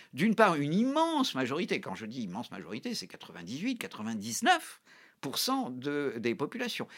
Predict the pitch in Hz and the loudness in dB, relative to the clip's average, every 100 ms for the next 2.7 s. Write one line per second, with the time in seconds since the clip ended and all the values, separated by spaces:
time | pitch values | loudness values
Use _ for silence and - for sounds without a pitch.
0 | - - 139 - 269 208 123 - 113 101 | -14 -6 -2 0 2 2 0 -2 -4 -4
1 | - 175 233 - _ _ _ - 131 120 | -4 -4 -4 -6 _ _ _ -2 2 4
2 | 113 107 98 90 - - - | 2 0 -2 -4 -6 -8 -10